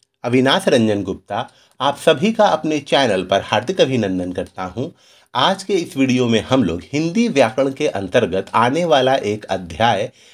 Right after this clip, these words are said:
जिसे हम लोग कारक और अंग्रेजी में केस कहते हैं, उसके एक परसर्ग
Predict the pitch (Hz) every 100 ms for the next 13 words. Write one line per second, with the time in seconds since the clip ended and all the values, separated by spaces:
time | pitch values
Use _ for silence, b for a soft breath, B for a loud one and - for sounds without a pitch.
0 | b 110 120 120 151 120 101 113 - -
1 | 113 131 90 - - 107 - 107 104 104
2 | 113 117 92 - 139 175 - 117 95 -
3 | 90 104 139 b b b 135 127 - 196
4 | 196 127 160 180 127 107 - 95 85